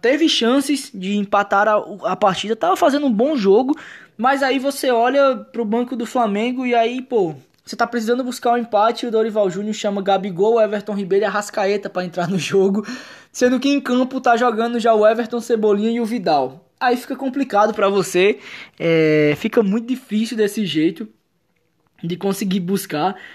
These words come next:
No final do jogo, o Gabigol foi lá, ainda fez o segundo gol, mas a, o foco do São Paulo tá bem claro. O Rogério já deixou isso claro e todo São Paulino também sabe, é, que o foco dele tá nas duas Copas.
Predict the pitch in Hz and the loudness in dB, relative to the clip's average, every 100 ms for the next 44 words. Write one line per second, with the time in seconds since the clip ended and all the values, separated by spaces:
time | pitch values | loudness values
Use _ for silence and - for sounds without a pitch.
0 | - 214 220 240 226 226 196 208 214 196 | -4 -2 -2 2 2 2 2 2 0 0
1 | 196 202 175 190 196 202 175 196 180 151 | 0 0 2 2 2 2 2 0 -2 -4
2 | 180 190 190 190 175 190 185 165 175 202 | -4 -4 -8 -6 -4 -2 -2 0 0 -2
3 | 214 - - - 180 185 180 190 185 - | -8 -20 -20 -10 0 2 2 0 -4 -10
4 | - - 269 - 311 320 294 - 240 233 | -6 -6 -4 2 2 2 -2 0 2 2
5 | 247 240 208 247 185 135 - - _ _ | 2 0 -2 -6 -4 -4 -4 -10 _ _
6 | 180 165 180 175 226 233 214 214 202 190 | -10 -2 -2 0 0 -2 -2 -2 -4 -6
7 | - 175 214 214 214 214 233 220 185 185 | -8 -2 0 0 -6 -6 -10 -4 -4 -4
8 | 196 185 190 190 - 175 202 196 - - | -6 -6 -6 -8 -4 -2 -2 -8 -12 -18
9 | - - 151 143 - 208 - 233 233 202 | -16 -6 -4 -4 -6 -8 -2 -4 -2 -4
10 | 208 208 202 196 208 214 - 123 - - | -4 -4 -4 -4 -6 -8 -8 -10 -10 -20